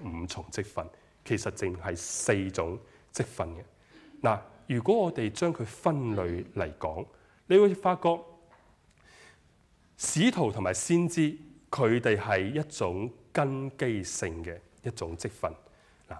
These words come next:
以弗所書響之前嘅經文裏邊曾經講過啦，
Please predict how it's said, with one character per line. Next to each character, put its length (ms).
以 100
弗 120
所 200
書 320
響 260
之 180
前 200
嘅 140
經 160
文 140
裏 80
邊 120
曾 200
經 160
講 180
過 200
啦， 120